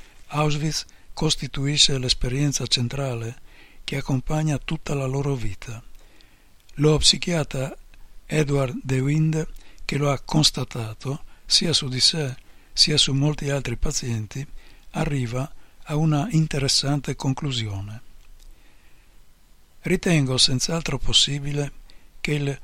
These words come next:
ripensamento coatto al lager, che così frequentemente si presenta fra gli internati come una specie di coercizione alla ripetizione, e persino gli incubi sul lager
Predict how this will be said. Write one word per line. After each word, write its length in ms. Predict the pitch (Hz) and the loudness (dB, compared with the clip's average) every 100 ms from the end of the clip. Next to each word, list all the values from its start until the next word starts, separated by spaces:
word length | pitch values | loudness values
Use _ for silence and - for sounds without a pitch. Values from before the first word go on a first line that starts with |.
| - - | -16 -8
ripensamento 920 | - 175 - 160 - 139 143 160 - | 0 2 4 6 6 6 4 2 0
coatto 480 | 127 135 131 127 - | -4 -2 -2 -2 -4
al 120 | 113 | -4
lager, 500 | 117 123 127 131 139 - - - - | -2 -2 -2 -4 -6 -12 -20 -20 -10
che 120 | - | -8
così 300 | - 135 175 | -2 0 0
frequentemente 1120 | 160 - 139 139 135 135 139 147 110 - 117 - - - - | 0 -4 -2 0 0 0 2 0 0 -6 -10 -12 -20 -12 2
si 200 | - - | 4 10
presenta 560 | 131 127 147 151 139 | 10 8 4 2 0
fra 200 | 120 131 | -4 -2
gli 120 | 131 131 | -2 -2
internati 840 | 123 127 131 135 117 - 117 110 - - - - | -2 -2 0 0 -2 -6 -10 -10 -12 -18 -20 -10
come 260 | - 151 143 | -2 0 2
una 140 | 131 | 2
specie 480 | - - 147 - 131 | 0 2 0 0 -2
di 180 | 120 117 - - - | -4 -6 -12 -18 -6
coercizione 920 | - 143 - 127 117 147 147 143 127 | 0 0 0 -4 -2 0 2 2 0
alla 300 | 123 120 - - - | -2 -4 -8 -14 -14
ripetizione, 1000 | - 143 127 127 120 - 147 151 120 117 - - - - - - | -4 -2 0 0 -2 -2 0 0 0 -2 -6 -16 -20 -20 -20 -14
e 140 | - - | -6 0
persino 480 | 135 - 170 165 | 4 4 4 2
gli 160 | 139 139 | 2 2
incubi 400 | 160 131 120 120 | 2 0 -2 2
sul 220 | - 127 | 2 0
lager 420 | 131 139 143 147 | -2 -4 -4 -8